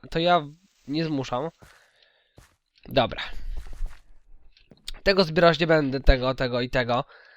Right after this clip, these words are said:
Bo po co? O właśnie, teraz sobie sztuję, w zasadzie mogę przetestować. Pyk. Pyk, pyk. Pyk. No, cał-, całkiem, całkiem zasna funkcja.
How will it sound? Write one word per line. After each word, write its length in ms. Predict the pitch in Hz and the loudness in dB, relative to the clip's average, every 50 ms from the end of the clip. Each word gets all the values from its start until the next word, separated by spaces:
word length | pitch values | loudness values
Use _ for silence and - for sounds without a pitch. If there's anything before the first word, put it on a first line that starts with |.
| - - _ _ _ _ - | -20 -20 _ _ _ _ 0
Bo 140 | 196 196 190 | 2 2 2
po 220 | - 123 117 117 | 4 2 0 0
co? 360 | - - - 131 147 165 180 - - - _ _ _ - - _ _ - - - - - - - - - - _ _ - - | 0 2 4 6 6 6 4 0 -6 -20 _ _ _ -20 -20 _ _ -16 -14 -10 -10 -10 -12 -12 -18 -20 -20 _ _ -4 0
O 120 | 123 151 | 0 2
właśnie, 360 | 143 143 127 123 - - 131 | 4 4 2 2 0 -4 -4
teraz 220 | 127 - 185 190 - | 2 2 2 4 2
sobie 200 | 180 165 160 160 | 0 -2 -4 -4
sztuję, 300 | - - - 190 185 175 | -4 -2 0 2 2 2
w 60 | 151 | 0
zasadzie 400 | 147 147 139 151 156 - 165 160 147 - - | -4 -6 -8 -8 -4 -4 -4 -4 -4 -4 -2
mogę 220 | 170 165 151 156 | -2 -2 0 -2
przetestować. 680 | - - - - 143 - - 113 92 78 - - - - - - - _ _ _ _ _ _ _ | -4 -6 -10 -12 -10 -4 -4 -4 -2 -4 -6 -8 -10 -12 -16 -20 -20 _ _ _ _ _ _ _
Pyk. 520 | - 180 175 175 156 - - - - - - - - _ _ _ _ _ - - - - - - _ _ _ _ _ _ _ | 0 2 2 2 2 -2 -8 -16 -16 -16 -18 -20 -20 _ _ _ _ _ -8 -8 -8 -10 -16 -20 _ _ _ _ _ _ _
Pyk, 600 | - 151 151 147 147 143 135 - - - - - - _ | -2 0 2 2 2 2 0 -4 -10 -14 -14 -14 -14 _
pyk. 580 | - 131 123 127 127 127 123 123 - _ - - - - - - - - - - - - - - - - - - - _ | -2 2 2 4 4 2 2 0 -4 _ -16 -14 -14 -14 -16 -16 -18 -10 -6 -6 -4 -4 -6 -10 -12 -18 -20 -20 -12 _
Pyk. 500 | - 120 120 120 117 117 - _ - - - - - - - - - - | -4 -2 0 0 -2 -2 -6 _ -6 -2 -2 -2 -2 -4 -6 -8 -4 0
No, 220 | 233 208 151 160 | 2 2 2 2
cał-, 300 | - - 214 202 196 175 - - - - | 4 6 6 6 6 4 2 -2 -4 0
całkiem, 520 | - 226 220 202 - 208 196 175 160 135 165 | 2 4 4 4 4 2 2 2 0 -4 0
całkiem 360 | - 214 208 - 208 196 190 | 2 2 2 4 2 0 2
zasna 280 | 175 190 180 - 185 165 | 4 4 4 4 0 -2
funkcja. 420 | - 185 170 156 - 160 151 160 | -2 -4 -6 -2 0 2 2 2